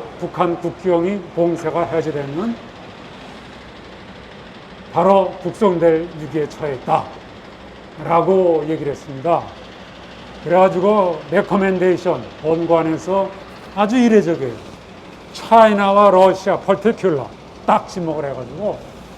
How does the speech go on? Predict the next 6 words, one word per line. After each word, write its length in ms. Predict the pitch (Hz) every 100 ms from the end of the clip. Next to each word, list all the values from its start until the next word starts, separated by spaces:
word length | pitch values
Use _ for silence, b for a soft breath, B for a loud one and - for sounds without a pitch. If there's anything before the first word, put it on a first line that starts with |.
| - - - - - - - - - - 139
예, 720 | 139 135 127 - - - -
강제 420 | 190 196 185 190
송환 580 | 165 180 180 170 160 -
금지 300 | 190 175 180
원칙, 440 | 180 160 190 151 - - - - - - - -
낭르풀망을 1400 | 165 190 202 196 190 185 202 196 202 196 180 202 220